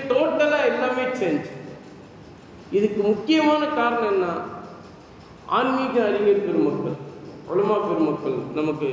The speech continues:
சொல்லி காட்டுகிறார்கள். நோன்பு என்பது அல்லாஹ்வினுடைய தன்மையை குறிக்கக்கூடியது.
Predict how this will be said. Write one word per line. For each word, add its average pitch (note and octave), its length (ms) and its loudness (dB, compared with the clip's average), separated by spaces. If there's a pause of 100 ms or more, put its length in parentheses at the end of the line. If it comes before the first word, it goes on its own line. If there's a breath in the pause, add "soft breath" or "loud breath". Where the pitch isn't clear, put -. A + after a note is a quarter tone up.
சொல்லி E3 300 -6
காட்டுகிறார்கள். C#3 840 -2 (960)
நோன்பு C4 520 2
என்பது F3 320 2
அல்லாஹ்வினுடைய A3 840 0
தன்மையை E3 400 0
குறிக்கக்கூடியது. C#3+ 880 -4